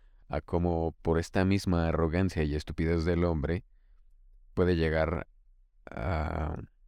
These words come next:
su destrucción en tan poco tiempo, milenios y milenios de existencia por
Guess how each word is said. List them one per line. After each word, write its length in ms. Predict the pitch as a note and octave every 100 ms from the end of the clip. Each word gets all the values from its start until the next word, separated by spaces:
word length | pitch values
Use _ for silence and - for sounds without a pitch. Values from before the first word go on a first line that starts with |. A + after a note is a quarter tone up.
| - -
su 180 | - D#2+
destrucción 800 | D#2 - - D2+ - A2+ C3+ - - _ - _ _ _ -
en 140 | - D#2
tan 160 | D#2+
poco 240 | D#2 E2 F2
tiempo, 460 | D#2+ F2+ D#2+ - _ _ - - - - -
milenios 600 | - D2+ F2 G#2+ F2+ E2 -
y 120 | D#2
milenios 500 | D#2+ D#2 E2+ D#2+ D#2+
de 100 | D#2
existencia 760 | D#2 F#2 - F#2+ F2+ F#2 F2 - - - - - - -
por 340 | F#2 E2+ F2+